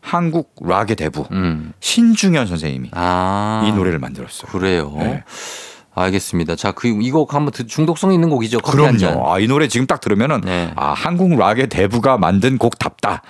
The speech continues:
Speaker 2: 그렇죠.
Speaker 1: 라는 느낌이 빡 옵니다.
Speaker 2: 자, 그러면, 어, 시간을 뒤로 회귀를 합니다.
Speaker 1: 네.
Speaker 2: 예전으로 가서 펄 시스터즈의 커피 한 잔 듣고 올게요.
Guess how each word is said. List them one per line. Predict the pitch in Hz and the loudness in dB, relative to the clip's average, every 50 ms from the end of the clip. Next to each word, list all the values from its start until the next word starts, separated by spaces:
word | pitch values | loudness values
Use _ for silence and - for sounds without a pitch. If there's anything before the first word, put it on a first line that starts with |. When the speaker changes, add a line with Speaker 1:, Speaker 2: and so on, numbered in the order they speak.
| - | -8
Speaker 2:
그렇죠. | - 92 95 107 | -4 -2 0 0
Speaker 1:
라는 | 110 95 | 0 0
느낌이 | 107 101 - 131 120 - _ | 0 0 0 0 -2 -2 _
빡 | - 247 - - 131 | 0 2 2 4 2
옵니다. | 131 113 95 87 78 - 73 69 - - _ | 2 2 2 2 0 0 -4 -6 -8 -16 _
Speaker 2:
자, | - - 95 85 82 82 - | -10 -6 -4 -2 -2 -4 -4
그러면, | - 101 95 104 110 117 120 123 120 - 95 | -2 -2 0 0 0 0 0 0 -2 -2 -2
어, | 98 95 95 92 | -2 0 0 -2
시간을 | 92 - - 147 139 143 143 135 131 127 127 123 113 95 - | -2 -4 -8 -6 -4 -2 -2 0 0 0 0 0 -2 -4 -6
뒤로 | - - 117 120 107 101 | -10 -6 -4 -2 -2 0
회귀를 | 123 175 180 196 190 180 165 151 131 123 120 | -2 -2 0 2 2 2 4 2 2 2 0
합니다. | 120 127 120 107 87 90 85 87 95 - | 2 2 0 2 2 2 2 4 4 2
Speaker 1:
네. | 110 98 | 2 2
Speaker 2:
예전으로 | 90 92 98 107 120 135 131 120 110 | 0 -2 -2 0 0 2 2 2 2
가서 | 101 92 82 - - | 2 0 -2 -6 -4
펄 | - 170 180 190 190 | -2 0 0 0 0
시스터즈의 | 175 - 180 147 - - 127 110 95 104 110 117 117 | -2 -4 -6 -6 -2 -2 -2 -2 0 0 -2 -2 -2
커피 | - - 202 202 - - 208 | -2 -6 -6 -6 -2 -2 0
한 | 196 175 143 | 0 2 0
잔 | 131 107 | 0 -2
듣고 | 92 - - 85 | -4 -4 -8 -12
올게요. | 82 - - - | -12 -12 -12 -16